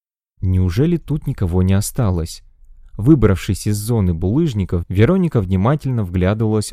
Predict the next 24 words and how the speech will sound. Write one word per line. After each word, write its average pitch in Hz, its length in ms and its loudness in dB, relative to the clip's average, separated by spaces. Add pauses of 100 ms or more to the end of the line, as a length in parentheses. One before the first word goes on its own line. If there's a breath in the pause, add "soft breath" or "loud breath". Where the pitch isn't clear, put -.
в 92 140 -4
окна 87 260 -2
казарм. 95 640 -4 (840)
«Интересно, 107 580 0
там 90 180 -2
телефон 113 500 -2
имеется?» — 127 640 -2 (440)
поинтересовался 135 840 0
Андрей. 98 500 -2 (640)
«Толку-то 180 480 -2
от 90 160 -2
него», — 85 440 -2 (420)
ответила 95 540 0
Зловацкая, 95 760 -4 (140)
поправив 147 540 2
на 92 100 0
плече 107 340 -2
сумочку. 90 800 -4 (600)
Важные 98 440 2
документы 151 680 -2
она 110 200 0
не 139 140 0
доверяла 87 460 0
никому. 90 560 -4